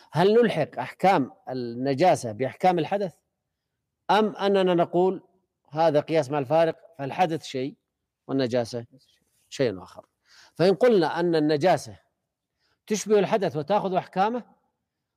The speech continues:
فتتيمم للنجاسة كما تتيمم للإيش؟ طيب، ما تتيمم للنجاسة؟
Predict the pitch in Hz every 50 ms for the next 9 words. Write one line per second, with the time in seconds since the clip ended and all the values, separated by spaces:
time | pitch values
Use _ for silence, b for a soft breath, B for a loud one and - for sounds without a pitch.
0 | _ - 151 156 147 190 175 170 190 196 220 277 302 294 277 285 269 262 254 247
1 | 240 240 226 208 269 285 254 285 269 - 226 220 208 185 - 175 156 - 170 170
2 | 180 190 190 180 165 147 135 135 143 156 151 - - - - 175 _ _ _ _
3 | _ _ _ _ _ _ 135 143 139 - _ _ _ - 160 160 190 196 - 165
4 | 147 160 143 131 131 127 120 117 110 110 127 131 - 160